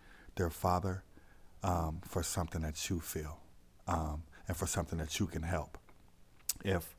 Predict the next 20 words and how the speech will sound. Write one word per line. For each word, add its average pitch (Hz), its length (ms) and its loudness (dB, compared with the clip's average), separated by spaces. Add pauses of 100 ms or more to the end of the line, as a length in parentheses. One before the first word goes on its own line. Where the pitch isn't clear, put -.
(720)
um, 82 500 0 (1200)
the 95 80 2
father 113 380 6
hasn't 107 340 0
talked - 340 -4
to 117 80 0
the 101 80 2
child 113 560 0 (840)
in 90 600 4 (800)
a 92 100 4
week, 101 340 2 (1300)
and 90 200 4
you 107 120 6
know 107 220 8
them 95 160 2
chil-, 104 300 2 (140)
the, - 120 0 (100)
the, 92 120 2 (200)
the, 90 220 4 (100)
those, 90 360 2